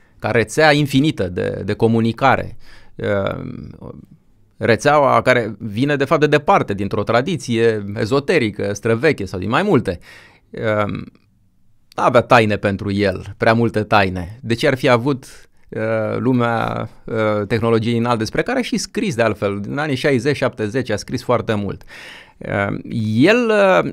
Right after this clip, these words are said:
a scris despre această contemporaneitate, având însă permanent în minte,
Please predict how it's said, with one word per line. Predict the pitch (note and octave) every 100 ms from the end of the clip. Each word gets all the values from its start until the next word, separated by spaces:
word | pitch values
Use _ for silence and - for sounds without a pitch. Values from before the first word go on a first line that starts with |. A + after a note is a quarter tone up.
| -
a | A#2+
scris | A2+ - - G#3 A3+
despre | C3 E3 - D#3
această | A#2+ D3 D3
contemporaneitate, | C3 A#2+ A#2 G#2 G#2 G2+ G2 D#3+ E3+
având | C3 A#2 F#3+
însă | D#3 F3 D3+
permanent | A#2+ F3 F3 D3 D#3 D3
în | B2+
minte, | A#2 A2+ G2+ G#2 A#2+ D3+ D#3